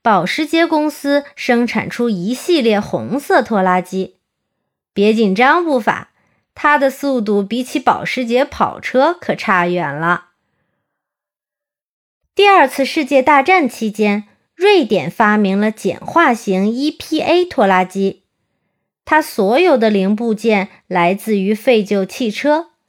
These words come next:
特点是功能齐全、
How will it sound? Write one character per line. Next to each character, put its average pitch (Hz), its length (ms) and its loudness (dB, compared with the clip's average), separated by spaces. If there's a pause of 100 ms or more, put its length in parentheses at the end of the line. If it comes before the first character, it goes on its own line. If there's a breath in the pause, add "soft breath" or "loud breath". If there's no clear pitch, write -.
(640)
特 415 340 4
点 196 260 0
是 196 400 0 (220 soft breath)
功 269 240 2
能 254 220 2
齐 240 360 -8
全、 202 440 -2